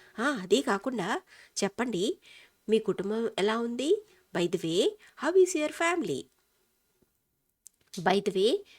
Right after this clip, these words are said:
the meeting is tomorrow. ఆ, అవును, కరెక్టే, నేను చెప్పడం మర్చిపోయాను. అంటే ఇక్కడ మార్గం మధ్యలో అని కాదు. By the way అంటే నేను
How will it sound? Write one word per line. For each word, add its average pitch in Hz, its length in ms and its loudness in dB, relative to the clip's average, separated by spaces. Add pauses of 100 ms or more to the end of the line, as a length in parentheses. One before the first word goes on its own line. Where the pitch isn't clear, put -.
(160)
the 214 120 0
meeting 226 360 -4
is 311 260 -4
tomorrow. 269 340 -2 (460)
ఆ, 233 300 0 (340)
అవును, 220 180 -2
కరెక్టే, 226 540 -2
నేను 240 220 -2
చెప్పడం 220 260 -4
మర్చిపోయాను. 226 720 -4 (320)
అంటే 208 160 -2
ఇక్కడ 220 200 -2
మార్గం 196 460 -2
మధ్యలో 214 340 2
అని 226 160 4
కాదు. 160 360 -2 (460)
By 165 140 -2
the 156 140 -8
way 160 260 0
అంటే 214 520 -2 (400)
నేను 196 120 -4